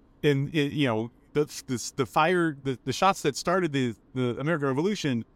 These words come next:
were shots to protect the ke-, right to keep and bear arms, <laughs> right? You know, that, so it, it is intrinsic to understand that the right to keep and bear arms is seen as an, as a right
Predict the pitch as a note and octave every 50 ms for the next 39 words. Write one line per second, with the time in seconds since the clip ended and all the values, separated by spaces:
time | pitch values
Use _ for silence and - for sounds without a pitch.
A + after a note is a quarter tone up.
0 | _ _ _ _ - C#3+ C#3 - - - G3 F#3+ F3+ - - - D3+ - D#3 -
1 | - G3+ G3+ F#3 - - D3+ C3 - - C#3+ A2+ B2+ C#3+ D3 D3 - C#3+ B2+ C#3
2 | C#3 A#2+ C#3 C3 C3 B2+ C3 D3 F#3 F#3 B2+ - - - - - _ _ _ -
3 | - G#3+ G3 E3+ D3 C#3 G3 F#3 _ _ - _ _ _ _ _ _ - D3+ C3+
4 | A#2+ B2 B2 A#2 C3 C#3 - _ _ _ _ - - - - F3 D#3 C#3+ C#3 C3
5 | - - D#3+ D#3+ - - D#3+ D#3 D3 C#3+ C3 D3 C3+ B2 - - F3+ F#3 F#3+ F3
6 | F#3+ - - D#3+ - C#3 C3+ B2+ B2 A#2 - - F3+ F3+ F3 D3+ C3 A#2 A#2 A2
7 | A2+ B2+ B2 A#2+ A#2 _ - C3 A#2 A2 G2+ - _ _ _ - G#2+ B2 C3+ D#3+
8 | F#3 - - - - D#3+ C#3+ - - E3 - D3+ C#3+ C#3 C3 C3 C3+ - D#3 E3
9 | D#3 D3 C3+ C3 A#2+ C3 A#2+ - - C#3 B2+ B2 A#2+ - G#2+ G#2 G#2 A2 G#2+ G#2+
10 | - - - - _ _ _ _ _ - - C3 A#2 A2 B2 A#2 A2 B2 C3 D3
11 | E3 -